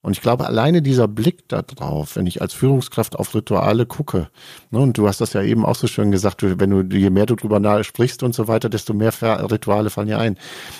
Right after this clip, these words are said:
Wir machen ja viel, schon gut viele Rituale unbewusst. Aber die Kunst ja einer guten Führungskraft, einer exzellenten Führungskraft, einer High-Performance-Führungskraft ist ja nicht, die Dinge unbewusst zu tun, sondern sie auch einzusetzen und sie zu nutzen, um etwas zu erreichen.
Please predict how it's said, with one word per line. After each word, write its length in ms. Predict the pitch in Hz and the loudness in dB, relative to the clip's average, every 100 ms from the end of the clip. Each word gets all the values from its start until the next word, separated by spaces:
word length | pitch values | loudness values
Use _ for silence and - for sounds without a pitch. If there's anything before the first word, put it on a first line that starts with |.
| - | -10
Wir 100 | 104 | 0
machen 160 | 139 | 2
ja 80 | 139 | 4
viel, 320 | - - - | 0 -2 -4
schon 200 | - 110 | 0 0
gut 260 | 107 135 147 | 0 0 0
viele 340 | - 123 110 | 0 0 2
Rituale 440 | 110 - 87 98 104 | 0 -2 0 2 2
unbewusst. 580 | 123 147 101 87 76 - _ _ | 2 2 2 0 -4 -8 _ _
Aber 260 | - 101 107 | -10 -2 0
die 140 | 104 | -2
Kunst 460 | - 165 214 - - | 0 2 2 0 -4
ja 140 | 82 | -6
einer 200 | 98 92 | -2 0
guten 300 | 95 147 - | 2 0 -2
Führungskraft, 680 | - 151 147 104 - 87 - | 0 2 4 2 -2 -6 -4
einer 180 | 90 104 | 0 0
exzellenten 600 | 170 - 143 104 - 98 | 0 -2 -2 -2 -4 -10
Führungskraft, 580 | - 92 82 - 87 95 | -4 -4 -4 -4 -4 -2
einer 140 | 90 | 0
High-Performance-Führungskraft 1300 | 107 - - 135 160 120 - 107 98 - - 170 - | 0 0 0 2 4 2 -2 -8 -8 -10 -12 -10 -10
ist 140 | - | -6
ja 80 | 110 | -2
nicht, 180 | 110 - | -2 -4
die 60 | |
Dinge 180 | 104 120 | -2 0
unbewusst 520 | 113 165 135 101 - | 4 4 4 0 -6
zu 60 | - | -10
tun, 320 | - 113 170 - _ _ | -6 -2 -2 -2 _ _
sondern 260 | 113 117 113 | 0 2 2
sie 160 | 117 | 0
auch 140 | 92 - | -2 -4
einzusetzen 800 | - 165 190 139 110 101 - 95 | 0 2 2 0 -2 -4 -4 -4
und 120 | 95 | -4
sie 120 | 110 | -6
zu 160 | - 101 | -2 2
nutzen, 500 | 110 160 - 87 76 _ _ | 4 2 -2 -8 -8 _ _
um 220 | 127 123 123 | 0 0 0
etwas 380 | - - 90 | -2 -4 -6
zu 100 | - | -4
erreichen. 520 | 85 92 143 143 92 | -2 2 2 0 -4